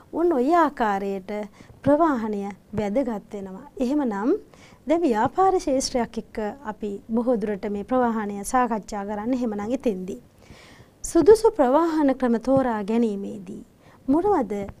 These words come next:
සලකා බලන්න ඕන? එහෙම නැත්නම් මොනවද බලපාන සාධක කියන එක අපි ඉදිරියේදී සාකච්ඡා කරන්න බලාපොරොත්තු වෙනවා.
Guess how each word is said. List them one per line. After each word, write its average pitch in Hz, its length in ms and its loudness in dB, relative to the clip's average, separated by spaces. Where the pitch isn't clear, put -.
සලකා 254 600 0
බලන්න 196 360 -4
ඕන? 214 180 -8
එහෙම 226 260 -4
නැත්නම් 254 480 -2
මොනවද 349 380 2
බලපාන 226 580 -2
සාධක 262 580 2
කියන 208 260 -10
එක 190 160 -14
අපි 220 300 -12
ඉදිරියේදී 214 580 -4
සාකච්ඡා 220 560 -4
කරන්න 196 240 -10
බලාපොරොත්තු 196 600 -8
වෙනවා. 247 300 -14